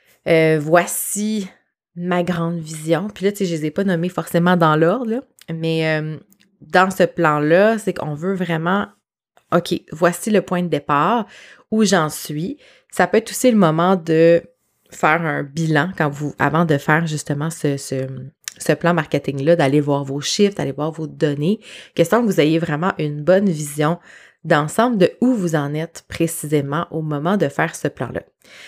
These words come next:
Ensuite, c'est bien important d'aller travailler, d'aller définir votre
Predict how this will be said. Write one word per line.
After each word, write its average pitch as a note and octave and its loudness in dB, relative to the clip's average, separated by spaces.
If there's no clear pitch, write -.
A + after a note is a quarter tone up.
Ensuite, G3+ 2
c'est - 2
bien C4+ 6
important G3 0
d'aller D#3+ 0
travailler, F#3 0
d'aller E3 0
définir F3 0
votre F3+ -2